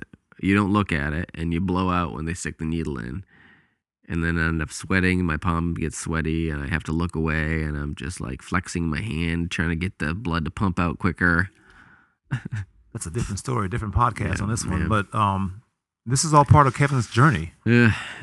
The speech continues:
Speaker 1: yeah.
Speaker 2: Um, but I, so what else? Um, so listen, uh, backtracking, blah,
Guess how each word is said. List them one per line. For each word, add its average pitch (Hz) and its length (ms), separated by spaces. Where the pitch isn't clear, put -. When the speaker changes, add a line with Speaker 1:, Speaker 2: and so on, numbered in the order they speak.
Speaker 1:
yeah. 87 460
Speaker 2:
Um, - 420
but 95 480
I, - 380
so 135 480
what 120 160
else? - 420
Um, 101 420
so 160 100
listen, 151 360
uh, 117 60
backtracking, 101 680
blah, 110 80